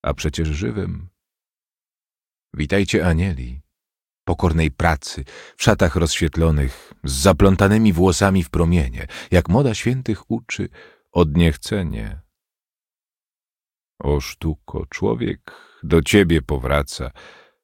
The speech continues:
jak do cierpliwej matki dziecię smutne,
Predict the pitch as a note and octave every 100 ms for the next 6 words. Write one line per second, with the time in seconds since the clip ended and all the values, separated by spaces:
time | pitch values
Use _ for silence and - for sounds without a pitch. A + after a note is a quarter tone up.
0 | - D2+ D2+ D#2+ F2 D#2 - F2 D#2 D2+
1 | - D#2+ D#2+ D#2+ - - C#2+ C#2+ D#2+ -
2 | C2+ - D2 - F2+ F2+